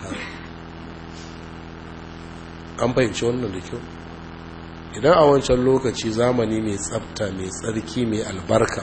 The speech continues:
an samu 'yan ta'adda sun yi irin wannan ta'addanci a masallaci na biyu wajen daraja. Don Allah, ina ne kuke tsammanin ba za su yi ba? Wa tilkal ayyamu nudawiluha bainan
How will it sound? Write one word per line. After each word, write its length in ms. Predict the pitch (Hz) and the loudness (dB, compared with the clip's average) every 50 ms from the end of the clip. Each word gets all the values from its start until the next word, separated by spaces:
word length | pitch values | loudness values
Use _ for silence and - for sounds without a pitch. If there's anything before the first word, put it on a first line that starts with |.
| - - - - - - - - - | -8 -8 -12 -14 -14 -14 -14 -14 -14
an 420 | - - - - - - 120 127 127 | -14 -14 -14 -8 -2 2 2 4 4
samu 280 | - 131 117 107 110 117 - | 4 4 4 2 2 -2 -2
'yan 200 | - 123 123 120 120 | 0 0 0 0 0
ta'adda 500 | - 131 139 - 131 110 90 - - 107 98 | -2 -2 0 2 0 0 -2 -2 -2 -2 -2
sun 260 | - - - 120 120 120 | -2 -2 -2 -2 0 0
yi 80 | 123 123 123 | 0 0 2
irin 240 | 139 131 123 117 117 | 2 2 4 4 2
wannan 300 | 117 117 120 113 104 92 - | 2 2 2 0 -2 -4 -4
ta'addanci 760 | - - - 123 117 113 110 117 123 120 123 117 - 127 113 | -6 -4 -4 -4 -4 -4 0 0 2 2 2 0 -2 -4 -4
a 60 | 98 | -4
masallaci 680 | 95 107 107 - - 117 117 117 117 113 107 - - 117 113 | -4 -4 -4 -2 0 0 0 2 2 0 -2 -2 -4 -4 -2
na 220 | 110 110 117 127 131 | -2 2 4 4 4
biyu 340 | 123 120 127 131 131 127 127 | 4 2 2 2 4 6 6
wajen 300 | 127 117 127 123 123 120 | 6 6 4 4 2 4
daraja. 420 | 120 120 120 123 120 113 110 95 82 82 82 - - - - - - - - - - 82 82 | 4 4 6 6 4 2 2 -4 -8 -10 -14 -14 -14 -14 -14 -14 -14 -14 -14 -14 -14 -10 -4
Don 200 | 104 107 120 127 127 | -2 0 0 0 2
Allah, 340 | 131 131 127 127 120 110 101 - 110 110 | 2 4 4 4 4 2 0 -2 -6 -6
ina 260 | 110 110 120 131 131 | -2 0 2 2 2
ne 80 | 123 107 101 | 2 0 -2
kuke 220 | 127 113 - 123 | -2 0 0 0
tsammanin 540 | 120 - - 107 98 101 110 117 117 117 107 | 0 0 -2 -4 -2 2 2 4 4 4 2
ba 80 | 101 95 95 | 2 -2 -2
za 120 | 98 101 101 | 0 0 0
su 180 | 95 - 95 | -2 -2 -4
yi 60 | 92 90 | -6 -6
ba? 120 | 90 90 82 82 82 82 - - - - - - - - | -8 -8 -10 -12 -14 -14 -14 -14 -14 -14 -14 -12 -8 -6
Wa 60 | 113 - | -4 0
tilkal 400 | - 160 170 165 - 165 143 135 | 4 4 4 6 6 4 4 4
ayyamu 540 | - 123 110 104 110 120 127 131 127 123 | 2 -2 -2 2 4 6 6 6 6 4
nudawiluha 720 | 117 110 104 110 113 120 123 135 135 131 117 104 110 123 147 170 185 - - - - - - - - - - - | 2 0 2 2 2 4 6 6 6 4 4 4 4 4 4 4 2 -2 -8 -14 -14 -14 -14 -12 -12 -12 -10 -6
bainan 320 | - 101 98 92 92 87 | -4 -4 -4 -4 -6 -8